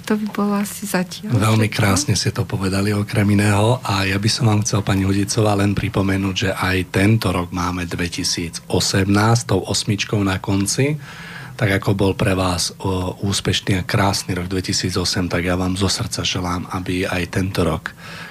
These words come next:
Speaker 2: ktorý má na svojom konci osmičku, bol pre vás veľkým. A ja viem, že aj bude. Takže ďakujem za váš taký vstup. E, Bruno Gröning povedal okrem iného,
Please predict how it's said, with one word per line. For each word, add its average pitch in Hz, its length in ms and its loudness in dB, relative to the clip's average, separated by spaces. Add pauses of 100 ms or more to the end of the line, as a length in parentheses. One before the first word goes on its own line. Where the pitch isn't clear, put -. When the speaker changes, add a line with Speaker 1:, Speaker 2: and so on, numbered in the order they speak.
Speaker 2:
ktorý 87 320 -2
má 90 320 2
na 90 320 0
svojom 90 320 -2
konci 90 400 0
osmičku, 90 480 0
bol 92 160 2
pre 92 240 0
vás 90 320 0 (320)
veľkým. 95 720 0 (880)
A 90 320 0
ja 95 160 2
viem, 101 320 2
že 107 160 2
aj 98 240 2
bude. 90 320 2 (1300)
Takže 101 240 2
ďakujem 107 400 2
za 98 160 2
váš 98 160 0
taký 104 240 0
vstup. 110 320 0
E, - 20 0 (380)
Bruno 113 400 2
Gröning 120 320 2
povedal 110 480 2
okrem 104 320 0
iného, 98 400 0